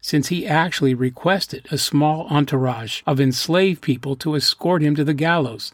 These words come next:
something flatly refused by his Virginia captors. The problem with the Emperor movie, however, is that John Brown functions more like a prop to the story, his only purpose being to bring Emperor to Harper's Ferry and the climaxing moment when he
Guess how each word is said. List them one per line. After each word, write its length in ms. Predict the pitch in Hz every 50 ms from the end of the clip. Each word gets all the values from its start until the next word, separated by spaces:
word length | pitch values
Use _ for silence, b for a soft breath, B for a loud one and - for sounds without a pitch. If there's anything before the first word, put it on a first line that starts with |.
| b b
something 460 | b - - 185 165 156 156 143 135 123
flatly 460 | - - 156 151 135 147 - - -
refused 680 | - 135 127 - - 190 208 196 156 131 113 - -
by 160 | - - 143 127
his 240 | 120 131 127 123
Virginia 460 | 120 - 151 139 127 139 135 131 127 127
captors. 640 | - - 180 175 165 - - - - - - - - _ _ _ _ _ _
The 80 | 160
problem 500 | 127 - - 214 196 196 180 156 143 139
with 120 | 135 127 123
the 100 | 143 139
Emperor 300 | 135 135 127 135 127 123
movie, 400 | 120 131 147 156 143 131 131 117
however, 420 | 113 117 113 117 113 110 110 117
is 160 | 120 127 127
that 240 | 131 139 131 131 135 - _
John 300 | - - 156 147 147 139
Brown 280 | 123 143 139 135 131 120
functions 580 | - - 147 135 135 131 - 135 127 117 120
more 180 | 135 135 135 135
like 240 | 131 127 127 117 -
a 60 | 120
prop 520 | 110 - - - 151 143 135 120 113 - - -
to 100 | - 135
the 80 | 120
story, 460 | 110 - - 190 175 156 127 110 101 -
his 160 | - 147 131
only 220 | 143 151 156 143
purpose 460 | 123 - - 139 120 117 139 127 - -
being 400 | 131 135 131 127 123 120 117 120
to 140 | - 151 135
bring 360 | 127 139 143 139 135 131 139
Emperor 540 | 139 143 147 131 131 131 117 127 170 - - _
to 140 | - 143 120
Harper's 380 | 123 135 123 - 127 113 -
Ferry 440 | - - 151 139 127 113 107 117 - -
and 100 | 139 131
the 60 | 127
climaxing 680 | 131 - 156 143 135 127 131 135 127 123 - - 123 120
moment 460 | 123 131 147 147 135 113 110 - -
when 300 | - 135 127 127 123 117
he 240 | 110 - 151 139 131